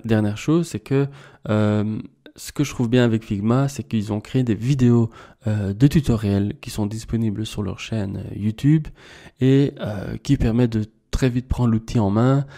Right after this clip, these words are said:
et de, euh, retrouver les différents, euh, euh, onglets cachés ou fonctionnalités qu'on n'a pas tout de suite, euh, compris. Et donc je vous conseille vivement d'aller faire un petit tour sur leur chaîne YouTube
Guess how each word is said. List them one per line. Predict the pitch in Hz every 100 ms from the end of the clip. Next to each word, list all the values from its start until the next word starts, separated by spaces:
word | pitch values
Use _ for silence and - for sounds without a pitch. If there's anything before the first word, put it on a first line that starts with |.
| - -
et | 127
de, | 127 113 113 120 -
euh, | 127 - -
retrouver | 113 143 - 120 123 127
les | 113
différents, | 104 127 - 117 120 120 120 - - -
euh, | 104 104 95 95 95 95 - - - - - _ -
euh, | - - - - _ -
onglets | 123 127 123
cachés | - 110 98 123 127 127 131
ou | 117
fonctionnalités | - 127 - 117 110 117 127
qu'on | 127 113 110 107 107
n'a | 104
pas | 120
tout | - 113
de |
suite, | - 123 - 113
euh, | 110 95 - - - - - -
compris. | 107 95 - 180 208 - - - - -
Et | 120
donc | 131
je | 127
vous | 120
conseille | 123 135
vivement | 127 127 123 143
d'aller | 120 107
faire | - 156
un |
petit | 143 127
tour | - 120 -
sur | - 156
leur | 131
chaîne | - 120 113
YouTube | 101 - 151 160